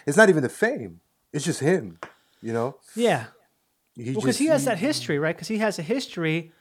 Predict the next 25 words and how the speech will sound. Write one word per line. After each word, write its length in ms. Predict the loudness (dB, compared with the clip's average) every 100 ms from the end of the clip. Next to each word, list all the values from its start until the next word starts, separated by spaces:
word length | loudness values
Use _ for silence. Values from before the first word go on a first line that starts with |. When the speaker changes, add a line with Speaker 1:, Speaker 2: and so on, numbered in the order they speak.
| _ _ -6
Speaker 2:
in 160 | -4
crime 540 | -4 -2 0 2 2 0
and 120 | -4
stuff, 360 | -4 -2 -2 -2
and 100 | -4
that 140 | -4
kinda 180 | -4 -6
stuff 280 | -4 -4 -4
is, 160 | -8 -12 _ _ -18
it's, 340 | -10 -10 -10 -14
it 120 | -18
ca-, 220 | -18 -12
it's 140 | -8 -6
such 260 | -4 -4
a 40 | -4
hev-, 380 | -4 -4 -4 -6
such 260 | -8 -6 -6
a 60 |
heavy 580 | -6 -2 -2 -2 -4 -8 _ _ _ _ _
lifestyle 840 | 0 2 0 -2 -2 0 -2 -6 -14
compared 380 | -20 -6 -4 -2
to 60 | -4
Speaker 1:
Right. 80 | -4
Speaker 2:
anything 320 | -4 -2 -2
else. 380 | -2 -4 -6